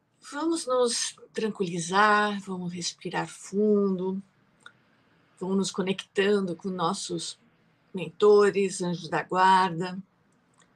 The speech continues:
com a espiritualidade do bem que nos rodeia. Vamos até Ismael, anjo guardião do Brasil, e ele, com todo o seu amor, nos leva até Maria,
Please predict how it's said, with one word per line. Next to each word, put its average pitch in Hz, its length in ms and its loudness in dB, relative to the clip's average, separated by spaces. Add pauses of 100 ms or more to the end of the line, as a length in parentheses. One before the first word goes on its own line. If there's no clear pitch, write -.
(220)
com - 60 -8
a - 20 -6
espiritualidade 175 1160 0
do 165 80 -10
bem 196 380 -2
que 190 120 -12
nos 170 200 -6
rodeia. 190 680 0 (1800)
Vamos 285 340 -4
até 254 440 -2 (400)
Ismael, 214 680 4 (600)
anjo 196 220 2
guardião 180 560 -2
do 170 100 -10
Brasil, 220 760 -2 (1500)
e 233 100 -6
ele, 262 260 2
com 247 180 -8
todo 240 220 6
o - 20 -8
seu 240 200 4
amor, 226 320 6
nos 247 220 -2
leva 202 440 0 (400)
até - 240 -4
Maria, 190 520 0